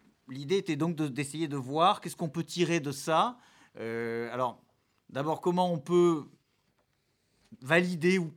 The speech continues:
ou ne pas valider ce, la, la, la portée de ce type d'études. Est-ce que vraiment c'est, c'est comparable ? Est-ce que c'est pas comparable ? Alors, je citerai une petite anecdote, par exemple, c'est que un des bons moyens de regarder si c'est comparable, c'est regarder si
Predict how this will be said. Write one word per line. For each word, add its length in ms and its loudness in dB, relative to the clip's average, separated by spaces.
ou 80 -4
ne 100 0
pas 200 6
valider 640 0
ce, 460 -8
la, 200 -6
la, 200 -10
la 160 -6
portée 440 0
de 100 0
ce 120 -6
type 260 -10
d'études. 500 -4
Est-ce 160 -4
que 100 -8
vraiment 420 -2
c'est, 220 -8
c'est 100 -8
comparable ? 640 -2
Est-ce 140 -10
que 80 -14
c'est 120 -12
pas 180 -6
comparable ? 640 -2
Alors, 220 -6
je 80 -20
citerai 300 -10
une 100 -8
petite 340 -14
anecdote, 540 -6
par 140 -6
exemple, 400 -8
c'est 100 -14
que 220 -12
un 100 -8
des 140 -6
bons 160 -4
moyens 500 0
de 80 -6
regarder 520 -4
si 120 -10
c'est 160 -10
comparable, 580 -2
c'est 140 -8
regarder 420 -4
si 300 -14